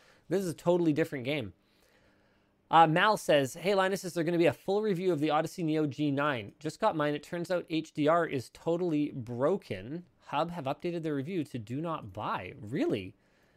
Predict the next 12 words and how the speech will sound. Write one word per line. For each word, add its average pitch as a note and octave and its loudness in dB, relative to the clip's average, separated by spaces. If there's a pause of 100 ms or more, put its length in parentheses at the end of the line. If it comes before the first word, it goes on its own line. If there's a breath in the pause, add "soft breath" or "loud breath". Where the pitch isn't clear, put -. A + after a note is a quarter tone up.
(320)
It C#3+ -8
was C#3+ 0
working A#3+ -2
for - -2
ours. D3+ 2
Did C3+ -2
they D#3 -2
update D#3+ -2
something F#3+ -6
and C3+ -4
break A#2+ -4
it? - -4